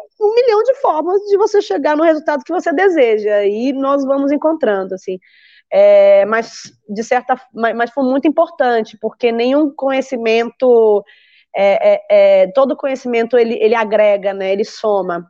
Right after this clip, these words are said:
E, e, e, e mesmo assim, é, a gente tá tratando de equipamento, né? Se for mais ou menos tecnológico, né? Assim, é, você vai tratar ele da mesma maneira,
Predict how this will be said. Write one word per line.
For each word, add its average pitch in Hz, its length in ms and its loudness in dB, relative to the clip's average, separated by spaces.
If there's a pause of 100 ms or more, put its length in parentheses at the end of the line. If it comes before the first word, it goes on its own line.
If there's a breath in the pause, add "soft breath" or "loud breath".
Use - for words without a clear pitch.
(160)
E, 196 220 -6
e, 214 260 -10
e, 208 920 0
e 262 80 -2
mesmo 359 260 2
assim, 320 440 0
é, 226 200 2
a 220 100 -4
gente 233 180 -6
tá 269 100 0
tratando 294 300 -2
de 277 80 0
equipamento, 277 680 -4
né? 226 200 -2 (260 loud breath)
Se 285 160 -4
for 294 260 -2
mais 262 440 -2
ou 254 80 -4
menos 240 800 -4 (640)
tecnológico, 226 1120 -2
né? 202 320 -6
Assim, 208 420 -8 (460 loud breath)
é, 202 500 4
você 214 260 -2
vai 247 120 0
tratar 254 460 -2
ele 220 260 4
da 214 100 0
mesma 214 320 0
maneira, 196 580 2